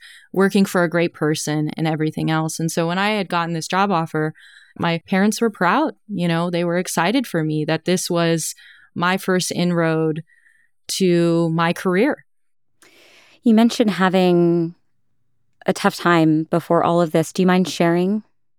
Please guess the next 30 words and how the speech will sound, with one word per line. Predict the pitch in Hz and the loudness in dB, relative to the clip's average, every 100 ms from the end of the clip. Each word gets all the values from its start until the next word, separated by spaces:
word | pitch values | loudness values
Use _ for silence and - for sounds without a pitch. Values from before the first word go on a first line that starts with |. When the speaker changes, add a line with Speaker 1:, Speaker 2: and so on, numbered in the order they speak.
| _ | _
Speaker 1:
Yeah. | 190 185 175 170 165 _ _ _ _ _ | -4 -2 -2 -4 -8 _ _ _ _ _
So | - 220 | -2 0
I, | 226 185 214 226 240 240 233 - | 2 0 0 2 0 0 -4 -8
you | - 208 | -4 -4
know, | 190 _ - | -4 _ -4
I | 196 | 0
grew | 214 | 2
up | 220 226 _ _ - | 0 -2 _ _ -2
in | 214 | 2
a | 196 175 - _ 233 | 2 0 -12 _ 0
humble | 202 208 226 | 2 4 4
beginnings. | 226 202 165 170 190 - - - | 2 0 0 -2 -6 -8 -12 -4
I, | 180 175 175 170 - | 0 2 0 -2 -2
I | 175 | -2
grew | 185 | 0
up | 185 | 0
in | 190 | 0
a | 180 | 2
low-income | 175 175 190 202 | 2 0 0 2
neighborhood. | 185 165 160 165 165 156 151 156 156 - _ - | 2 2 0 0 0 0 -2 -4 -6 -16 _ -6
I | 160 156 156 160 156 | -4 -2 0 -2 0
lived | 165 165 165 | 0 0 -2
with | 165 160 156 - - - _ - | -2 0 -2 -8 -16 -18 _ -4
my | 170 | 0
mom | 170 165 170 | 2 0 0
and | 175 | 0
my | 170 | 0
dad | 165 160 156 156 151 156 | 0 -2 0 0 -2 -6
and | - 165 160 156 | -6 -4 -2 -2
my | 156 | -4